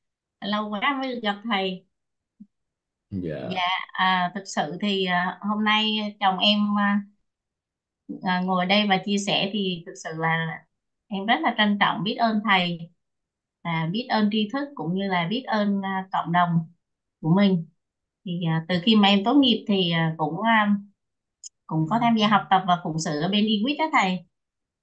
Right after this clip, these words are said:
Speaker 1: Dạ, và cũng không có thường xuyên tham gia bên lớp nội tâm, nhưng mà hôm nay thì, à, sau, <laughs> sau hai năm á, thì ba năm, mười ba năm á, thì chồng em cũng đã có cái sự đồng hành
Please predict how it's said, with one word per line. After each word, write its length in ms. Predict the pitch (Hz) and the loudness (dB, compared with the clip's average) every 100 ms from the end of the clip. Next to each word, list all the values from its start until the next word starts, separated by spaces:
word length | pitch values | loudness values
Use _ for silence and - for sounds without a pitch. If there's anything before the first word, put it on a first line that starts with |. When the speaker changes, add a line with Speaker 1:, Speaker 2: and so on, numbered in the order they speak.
| _ _ - | _ _ -8
Speaker 1:
Dạ, 340 | 170 165 160 | -4 -4 -4
và 120 | 165 165 | -6 -4
cũng 320 | 156 175 220 | -2 0 2
không 220 | 233 220 220 | 2 2 2
có 300 | 220 240 254 247 233 220 | 2 4 2 0 -2 -4
thường 160 | 214 190 | -6 -4
xuyên 160 | 214 214 | -4 -2
tham 180 | 220 214 | 0 0
gia 180 | 214 202 | 0 2
bên 120 | 220 | 2
lớp 160 | 240 294 | 2 2
nội 140 | 175 165 | 0 2
tâm, 220 | 214 208 | 2 2
nhưng 160 | 202 196 | -4 -4
mà 80 | 180 170 165 _ _ _ _ - | -4 -6 -8 _ _ _ _ -6
hôm 260 | 180 202 | -2 2
nay 220 | 202 202 196 | 4 2 2
thì, 200 | 202 175 | -2 0
à, 140 | 170 170 | -2 0
sau, 240 | - 196 254 233 | 4 6 6 6
<laughs> 240 | 240 208 - - - - | 2 2 0 -6 -6 4
sau 120 | 233 | 6
hai 180 | 233 226 | 6 6
năm 320 | 226 220 220 | 4 2 0
á, 140 | 233 269 | -2 -2
thì 260 | 226 190 180 175 - _ _ | -4 -4 -4 -8 -12 _ _
ba 200 | 226 226 | 4 6
năm, 280 | 226 220 202 | 6 4 0
mười 120 | 233 | -4
ba 180 | 196 214 | 0 0
năm 260 | 208 208 202 | 0 0 0
á, 60 | 202 214 | -2 -4
thì 140 | 208 185 | -6 0
chồng 160 | 180 175 | 0 0
em 260 | 190 190 190 | -4 -8 -10
cũng 100 | - | -6
đã 300 | 170 160 180 | -4 -2 -2
có 100 | 208 | -4
cái 100 | 220 | -4
sự 120 | 254 185 | -6 0
đồng 160 | - 180 196 | 2 2 -2
hành 160 | 180 | -4